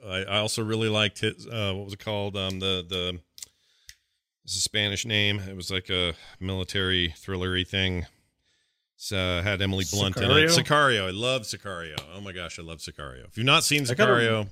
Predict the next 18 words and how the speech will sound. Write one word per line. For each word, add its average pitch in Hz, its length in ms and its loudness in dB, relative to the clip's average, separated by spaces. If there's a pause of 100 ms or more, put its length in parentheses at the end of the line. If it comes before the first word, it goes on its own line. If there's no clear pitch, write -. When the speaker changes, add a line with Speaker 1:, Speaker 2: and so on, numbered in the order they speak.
Speaker 2:
try 95 140 2
Speaker 1:
fan 127 100 6
Speaker 2:
that 117 100 0
Speaker 1:
freak- 101 160 -6
Speaker 2:
one 110 100 -8
again. 104 240 -8
Speaker 1:
Oh, 101 180 0
it's 87 140 -4
so 85 120 -6
good. 67 200 -14 (680)
Um, 117 200 2
Speaker 2:
I 127 40 6
Speaker 1:
they 123 80 4
Speaker 2:
started 170 320 8
it, 120 120 4
but 131 120 -2
didn't, 123 340 2 (300)
like, 110 100 -18